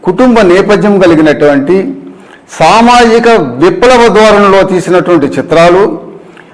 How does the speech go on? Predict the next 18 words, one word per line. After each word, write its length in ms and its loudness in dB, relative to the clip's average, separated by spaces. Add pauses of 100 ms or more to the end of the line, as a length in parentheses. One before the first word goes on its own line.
(200)
న్యాయము, 760 2 (680)
న్యాయస్థానాల 800 0
మీద, 260 2 (800)
పోలీస్ 420 0
వ్యవస్థ 380 0
మీద, 300 2 (680)
వాటి 220 0
యొక్క 160 0
పనితీరును 640 0
బట్టి 360 0 (500)
ఆ 260 0
పనితీరులో 460 2
ఉన్నటువంటి 400 0
లోపాలను 800 0 (240)
ఎత్తి 200 -2
చూపించినటువంటి 1120 -2 (260)
బహుముఖ 360 0 (120)
ప్రజ్ఞాశాలి 720 0